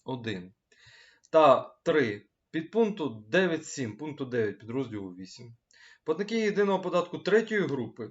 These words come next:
які використовують особливості оподаткування, встановлені пунктом дев'ять підрозділу вісім розділу двадцять Перехідні положення П К О, подають до контролюючого органу податкову декларацію платника єдиного податку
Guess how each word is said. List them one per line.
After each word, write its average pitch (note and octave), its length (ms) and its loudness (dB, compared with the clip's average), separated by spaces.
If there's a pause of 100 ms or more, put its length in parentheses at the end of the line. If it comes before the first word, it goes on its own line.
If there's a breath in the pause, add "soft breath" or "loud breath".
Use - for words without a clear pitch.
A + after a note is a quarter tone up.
(100)
які C#3 220 -6
використовують G#3 680 0
особливості D#3+ 680 -6
оподаткування, A2+ 800 -10 (540)
встановлені D3+ 560 -2
пунктом C#3 400 -6
дев'ять C3 300 -2
підрозділу B2 480 -8
вісім A#2 300 -8
розділу A2 320 -6
двадцять G#2 480 -10 (320)
Перехідні G#2+ 420 -10
положення A#2 420 -10
П F3+ 100 -12
К G3 140 -4
О, A3 260 -4 (520 loud breath)
подають G#3 920 4 (140)
до A2+ 360 -4
контролюючого F#3 800 -6
органу C#3 340 -6
податкову B2 480 -6
декларацію C3 640 -8
платника - 400 -10
єдиного F#3 400 -4
податку A2+ 500 -8